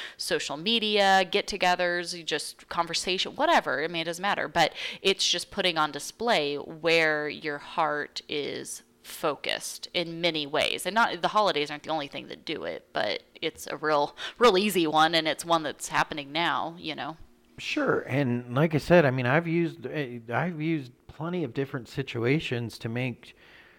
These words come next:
Speaker 2: changes in my own personal life, and I, and I don't think there's, we always can make changes, but we always should be growing, and we always should be, you know, advancing and, and spiritually getting stronger, not,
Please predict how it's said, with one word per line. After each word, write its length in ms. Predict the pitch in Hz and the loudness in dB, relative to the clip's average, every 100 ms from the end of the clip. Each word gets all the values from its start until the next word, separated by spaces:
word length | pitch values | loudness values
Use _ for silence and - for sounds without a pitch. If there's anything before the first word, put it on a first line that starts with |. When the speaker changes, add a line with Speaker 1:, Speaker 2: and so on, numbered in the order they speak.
| _ | _
Speaker 2:
changes 640 | - - 113 127 120 117 95 | -4 0 0 0 0 0 0
in 160 | 98 | -4
my 340 | 92 98 98 95 | -2 0 -2 -2
own 300 | 98 110 147 | -4 -4 -4
personal 460 | - 117 - 98 | 0 0 0 -4
life, 260 | 90 90 87 | -2 -2 -4
and 80 | 90 | -4
I, 60 | |
and 840 | 92 101 117 117 123 127 135 127 131 | -4 -4 -4 -4 -4 -4 -6 -8 -6
I 100 | 135 | -2
don't 240 | 139 135 | -2 -2
think 240 | - 139 131 | -4 -6 -2
there's, 420 | 135 135 123 - - - - _ | 2 2 0 -6 -18 -20 -20 _
we 220 | 135 139 | 2 4
always 540 | 107 143 175 127 104 - | 6 4 6 2 0 -4
can 200 | 113 110 | -6 -2
make 380 | 107 101 - - - | -2 -4 -8 -20 -12
changes, 380 | - 135 131 117 | -2 -2 -2 -4
but 180 | - 113 | 0 2
we 160 | 120 | 2
always 300 | 110 135 135 | 2 0 0
should 220 | - 123 | -2 -4
be 120 | 107 98 | -2 -4
growing, 600 | 85 95 92 87 82 80 | -4 2 4 4 0 -4
and 80 | 80 | -4
we 100 | 87 | -2
always 240 | 90 90 | -2 -2
should 180 | - 85 | -4 -4
be, 300 | 85 82 82 | -2 -4 -6
you 140 | 98 | -6
know, 260 | 82 78 78 | -4 -4 -6
advancing 920 | - 80 76 76 87 92 90 - 82 82 | -6 -6 -6 -6 -4 -4 -6 -6 -6 -4
and, 120 | 87 | -6
and 300 | 85 82 82 | -6 -8 -10
spiritually 600 | - - 95 95 92 - | -14 -6 -2 0 -2 -6
getting 240 | 85 90 82 | -4 -6 -6
stronger, 600 | - - 101 95 87 87 | -8 -4 -2 -2 -4 -6
not, 360 | 90 98 98 | -2 -2 -4